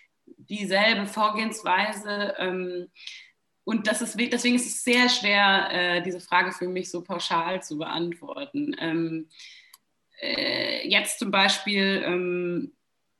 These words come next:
mache ich zum ersten Mal eine größere Arbeit, die eine richtige Textvorlage hat,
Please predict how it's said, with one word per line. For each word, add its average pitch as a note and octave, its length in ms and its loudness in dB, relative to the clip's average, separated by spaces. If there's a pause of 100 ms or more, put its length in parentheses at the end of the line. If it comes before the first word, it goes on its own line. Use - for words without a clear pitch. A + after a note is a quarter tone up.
(120)
mache G3+ 240 4
ich G#3 80 -8
zum E3+ 160 -2
ersten G3+ 440 2
Mal G3 360 6
eine G3 120 2
größere G3 520 -4
Arbeit, G3 400 -2
die F#3+ 160 -2
eine F#3 160 0
richtige F#3+ 360 -8
Textvorlage G3+ 1000 -2
hat, B3+ 340 0